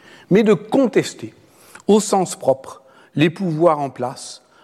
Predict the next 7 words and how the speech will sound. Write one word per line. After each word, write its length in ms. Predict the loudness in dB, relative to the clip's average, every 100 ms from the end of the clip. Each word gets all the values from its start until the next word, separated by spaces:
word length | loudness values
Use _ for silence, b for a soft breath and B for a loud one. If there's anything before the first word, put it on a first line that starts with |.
| -2
en 140 | 2
les 180 | 4 2
disloquant, 840 | -2 -8 -8 -8 -4 -4 -2 -8 -14 B -6
c'est-à-dire 500 | -2 0 0 0 -2 B B
en 140 | 0 2
les 440 | 4 2 -2 0
éloignant 640 | 0 2 2 2 0 -2